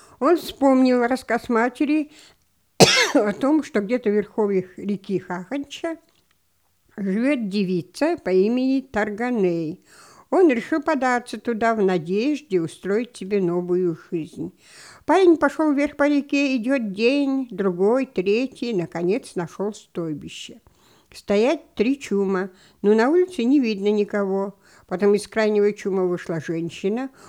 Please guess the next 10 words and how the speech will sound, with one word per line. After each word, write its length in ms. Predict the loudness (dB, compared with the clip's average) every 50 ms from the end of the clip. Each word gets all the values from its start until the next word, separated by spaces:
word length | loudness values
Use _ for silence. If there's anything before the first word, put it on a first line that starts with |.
| -14 -6 0
Увидев 500 | 0 2 2 2 0 -2 -2 -4 -4 -2
парня, 320 | -4 -4 -4 -2 -2 -2
она 120 | -2 -2 -4
спросила: 500 | -6 -6 -10 -10 -8 -4 -6 -4 -4 -6
"Куда 460 | -8 -6 -6 -6 -4 -4 -6 -6 -6
путь 280 | -6 -4 -4 -4 -4
держишь? 560 | -2 -2 -2 -2 -2 -6 -8 -14 -14 -14 -16 _
Почему 520 | -12 -12 -10 -6 -2 0 2 2 2 0 -2
идёшь 320 | -2 -4 -6 -6 -8 -8
пешком, 640 | -8 -6 -6 -6 -8 _ -4 -4 -2 -2 -2 -6